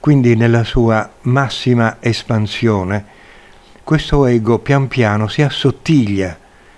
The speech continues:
fino a un punto che non esiste più solo l'ego, esiste anche il non ego,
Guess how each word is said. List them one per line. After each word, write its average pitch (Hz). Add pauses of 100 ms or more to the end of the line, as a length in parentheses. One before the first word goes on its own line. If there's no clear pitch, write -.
(280)
fino 147
a 127
un 127
punto 185
che 127
non 127
esiste 131
più 120
solo 107
l'ego, 107 (760)
esiste 147
anche 190
il 185
non 185
ego, 120